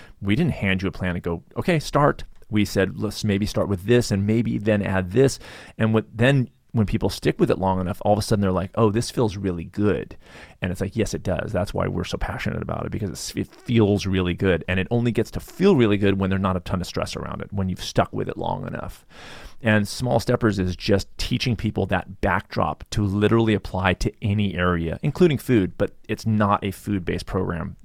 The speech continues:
Small Steppers has nothing to do with food. It is entirely about awareness-based habit change and stress management to apply to whatever you want to bring into your life. So it's a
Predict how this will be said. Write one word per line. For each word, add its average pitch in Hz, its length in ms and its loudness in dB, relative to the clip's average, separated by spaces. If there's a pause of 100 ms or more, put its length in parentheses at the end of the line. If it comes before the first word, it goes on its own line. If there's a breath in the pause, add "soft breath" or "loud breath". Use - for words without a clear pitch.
Small 101 240 -4
Steppers 95 260 -8
has 85 140 -8
nothing 98 320 -2
to 92 60 -4
do 92 80 -2
with 90 100 -6
food. 92 180 -4
It 90 120 -4
is 95 120 -6
entirely 104 560 0
about 90 380 -2 (840 loud breath)
awareness-based 104 580 0
habit 95 300 -6
change 95 360 -2 (120)
and 87 280 -2
stress - 440 0
management 92 640 -2
to - 120 -6
apply 92 400 -2
to 95 200 -4
whatever 90 420 -4
you 87 160 -2
want 82 180 -4
to - 60 -10
bring 82 220 -6
into - 240 -6
your - 80 -4
life. 50 340 -4
So 92 140 -4
it's - 100 -8
a - 40 -16